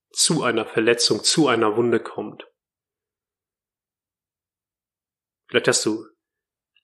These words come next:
immer wieder von der Mutter, von dem Vater, von den Geschwistern etwas gehört, was für dich verletzend war.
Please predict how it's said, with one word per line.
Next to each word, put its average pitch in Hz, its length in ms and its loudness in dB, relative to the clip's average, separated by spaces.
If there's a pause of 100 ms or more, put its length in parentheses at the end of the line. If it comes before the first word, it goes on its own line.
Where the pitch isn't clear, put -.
(760)
immer 120 260 0
wieder 127 200 6
von - 180 -2
der 110 100 2
Mutter, 135 300 4
von - 160 -6
dem 110 120 0
Vater, 123 420 2
von 117 160 -2
den 110 120 2
Geschwistern 113 720 0
etwas - 400 -4
gehört, 113 760 0 (760)
was - 220 0
für 120 80 0
dich 107 180 0
verletzend 110 560 0
war. - 480 -2